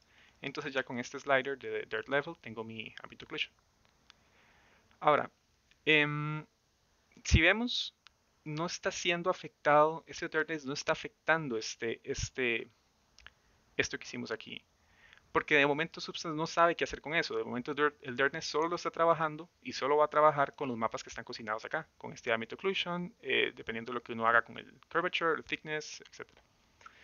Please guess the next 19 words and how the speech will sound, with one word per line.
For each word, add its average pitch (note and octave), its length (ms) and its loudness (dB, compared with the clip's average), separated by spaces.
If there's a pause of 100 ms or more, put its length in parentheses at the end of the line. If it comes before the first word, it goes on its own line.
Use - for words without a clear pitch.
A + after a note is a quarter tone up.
(320)
Entonces, C3 460 -6 (760)
para F#3 180 10
que F#3+ 80 -8
Substance - 460 -8
entienda D#3 560 2
esto - 360 -2 (280)
y C3 80 -4
le A2 100 4
agregue A#2+ 640 4
esa A#2 260 -6
información D3 420 -6
de C#3+ 80 0
ambient D3 200 -2
occlusion, D3+ 360 -4
digamos, A#2 280 -4
para - 160 -12
que - 140 -8
de A2 60 -4
repente A#2 560 -2